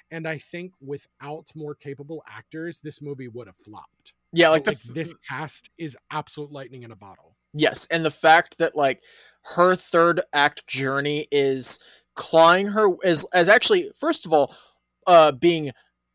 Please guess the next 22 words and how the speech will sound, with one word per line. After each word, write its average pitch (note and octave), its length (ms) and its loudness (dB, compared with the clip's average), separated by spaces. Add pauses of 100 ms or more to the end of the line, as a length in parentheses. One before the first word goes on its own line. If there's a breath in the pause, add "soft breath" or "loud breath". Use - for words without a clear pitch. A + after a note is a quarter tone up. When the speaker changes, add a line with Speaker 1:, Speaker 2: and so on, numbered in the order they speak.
(180)
Speaker 2:
like, D#3+ 240 2
just D#3 280 -2
dropped E3+ 440 0
down E3 200 4
a D3+ 40 -2
fucking D3 400 0
hole C3+ 640 2 (100)
into D#3+ 640 0
an D3 100 -6
abyss D3 720 0 (240 soft breath)
that, D3 480 2 (120)
uh, D3+ 280 4
houses D3+ 960 2
the, C#3+ 640 -4 (500)
like, D#3 240 -4
the D3+ 340 -6 (120)
undead, C#3+ 920 -2 (540 soft breath)
zombified C#3+ 1160 0 (260)
vampire C3+ 1120 -4
thing C#3+ 720 -8
that C#3+ 200 -4 (120)
is C3 320 -2